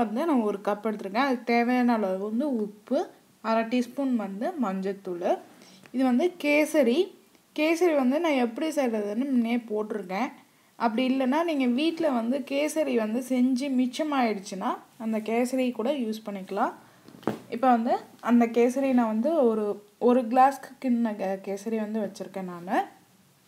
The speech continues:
இப்போ ஒரு mixing பவுல்ல மைதா, உப்பு, அதுக்கப்புறம் வந்து மஞ்சத்தூள் போட்டு நல்லா அதை கிளறிக்கலாம் first.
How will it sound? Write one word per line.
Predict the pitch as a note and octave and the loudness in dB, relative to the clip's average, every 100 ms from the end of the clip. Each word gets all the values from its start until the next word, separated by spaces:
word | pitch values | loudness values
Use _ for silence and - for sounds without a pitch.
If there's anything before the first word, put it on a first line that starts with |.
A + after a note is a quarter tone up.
| _ _ _ - - - - - - - - | _ _ _ -20 -20 -20 -20 -20 -20 -14 -8
இப்போ | A3+ B3+ F4 - - - B3 | -2 0 0 -4 -20 -2 4
ஒரு | A#3+ A3 | 6 4
mixing | A3+ - C#4+ B3+ A#3 | 0 -2 -2 2 4
பவுல்ல | G3+ G#3 G#3 C4+ G4 - - A3+ | 4 2 2 2 2 -4 -4 0
மைதா, | A3 A#3+ B3+ F4+ E4+ A#3+ | 2 2 2 0 0 -2
உப்பு, | A3 - D4 A4 - - - - | -2 -2 0 2 -2 -20 -12 2
அதுக்கப்புறம் | A#3 A3+ G#3+ A3 C4 A#3 | 2 4 0 2 2 2
வந்து | G#3+ B3+ A4+ - - _ A#3 | 0 -2 -2 -6 -20 _ 0
மஞ்சத்தூள் | A#3 A#3+ C4 C#4 C4 B3 | 2 2 2 2 0 0
போட்டு | G#3 G3 D#4+ - - _ _ _ A3+ | -4 0 0 0 -12 _ _ _ -2
நல்லா | G#3+ A3 C4+ | 0 6 6
அதை | C4 A3+ | 6 4
கிளறிக்கலாம் | G#3+ G#3+ G#3+ A#3 G#3+ F#3+ | 0 2 2 0 0 -4
first. | G3+ G3 - A3+ | -6 -8 -6 0